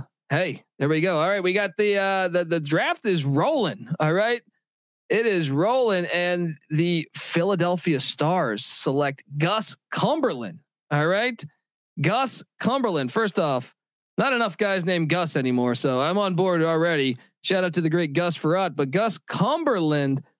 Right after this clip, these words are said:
from Oregon. And once again, this was, this is my point with the Oregon Ducks is the, I trust the coaching over the years.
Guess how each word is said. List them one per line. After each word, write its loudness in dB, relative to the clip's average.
from 0
Oregon. 0
And 2
once 0
again, 0
this 2
was, 0
this 0
is 2
my 0
point 0
with 2
the 2
Oregon 0
Ducks -2
is 0
the, 0
I -2
trust -4
the -2
coaching -4
over 0
the 0
years. -2